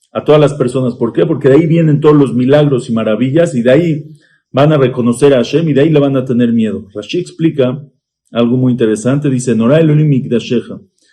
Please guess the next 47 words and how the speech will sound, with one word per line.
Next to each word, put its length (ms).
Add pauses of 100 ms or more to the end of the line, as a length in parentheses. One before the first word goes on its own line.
(240)
de 100
lo 160
que 100
Hashem 360
destruyó 760
el 120
Bet 240
Hamikdash, 580 (240)
de 120
ahí 100
viene 260
el 140
temor 340
a 40
Hashem. 340
¿Por 180
qué? 320 (480)
Porque 220
la 100
gente 320
dice, 640
si 280
al 160
Bet 280
Hamikdash, 680 (520)
cuando 240
el 120
pueblo 200
Israel 200
no 60
se 140
portó 320
bien, 160
Hashem 280
lo 100
destruyó, 560
hizo 240
justicia, 720 (460)
¿qué 100
pasa? 300
Algo 260
que 120
no 160
es 120
el 120
Bet 200
Hamikdash, 540